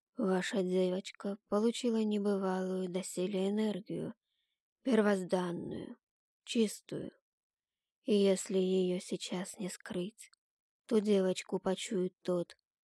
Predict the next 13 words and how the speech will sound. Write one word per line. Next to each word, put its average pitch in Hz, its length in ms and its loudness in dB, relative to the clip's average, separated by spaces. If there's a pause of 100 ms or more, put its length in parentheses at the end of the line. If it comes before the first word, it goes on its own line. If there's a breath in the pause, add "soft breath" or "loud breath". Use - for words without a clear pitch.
(220)
кто - 220 2
нежелателен 175 1000 0
для 175 180 -4
неё. 175 480 -6 (1160)
Если 226 500 4
он 208 180 2
выкрадет 202 560 0
ребёнка 202 480 0
до 202 160 0
достижения 202 880 0
ею 196 340 0
восемнадцати 190 720 -4
лет, 180 380 -4